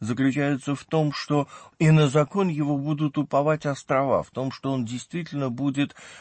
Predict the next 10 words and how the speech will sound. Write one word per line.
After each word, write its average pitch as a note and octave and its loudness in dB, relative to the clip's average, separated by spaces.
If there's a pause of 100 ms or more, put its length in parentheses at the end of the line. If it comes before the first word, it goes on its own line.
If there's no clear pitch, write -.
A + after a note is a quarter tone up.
(180)
центром D3 2
притяжения C#3+ 0 (180)
для, B2+ 2 (240)
э, A2 -2
всех - -2
народов, G2+ 0
что G2 -6
он G2+ -2
будет B2+ -2
источником A#2+ -2